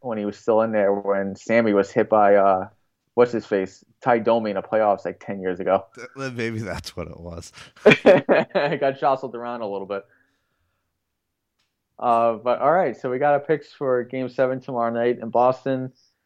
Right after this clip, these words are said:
Speaker 1: Uh, gave a recap of the series so far. It's still three two Carolina at the time of this recording, eight minutes to go in the third.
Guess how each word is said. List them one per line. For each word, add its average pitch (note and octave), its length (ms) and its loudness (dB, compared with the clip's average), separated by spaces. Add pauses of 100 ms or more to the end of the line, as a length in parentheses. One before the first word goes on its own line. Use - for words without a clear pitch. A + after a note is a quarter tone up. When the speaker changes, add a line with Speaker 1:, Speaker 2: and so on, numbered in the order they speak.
(180)
Speaker 1:
Uh, G#2+ 160 -2
gave A#2 280 2
a A2 40 -2
recap B2 480 2
of G#2+ 100 -4
the G#2 60 -8
series B2 340 -4
so A#2 140 0
far. A#2 260 2
It's A2+ 140 -6
still C3+ 260 2
three C#3+ 240 -4
two C#3 240 -4
Carolina A#2+ 580 0
at A#2 80 -2
the G#2+ 80 -6
time A2+ 240 -4
of G#2 60 -4
this G#2 180 -4
recording, A#2+ 520 0
eight G#2+ 160 -6
minutes G#2+ 260 -6
to A2 80 -2
go G#2+ 140 -2
in G2 40 -4
the G2 60 -4
third. B2 320 0